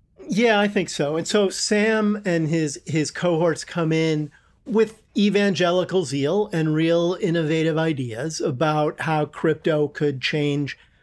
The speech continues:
how we buy and spend and how we transact. And he's an eccentric dude, to say the least, right?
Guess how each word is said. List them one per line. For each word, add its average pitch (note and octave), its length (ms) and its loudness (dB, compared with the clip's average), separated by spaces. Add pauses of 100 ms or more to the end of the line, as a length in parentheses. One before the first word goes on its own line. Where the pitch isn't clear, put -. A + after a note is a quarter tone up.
how D3+ 260 0
we D3+ 240 0
buy C#3+ 340 0
and C#3 180 -2
spend F#3+ 440 0
and D3 120 2
how C#3 180 -2
we C3+ 120 -2
transact. C3+ 880 -6 (100)
And D3+ 380 0 (420)
he's E3 240 0
an F3 80 2
eccentric F3+ 760 -2
dude, D#3 440 0
to C3+ 120 -6
say C#3+ 200 2
the B2+ 100 -2
least, C3 420 -4
right? C#3+ 280 0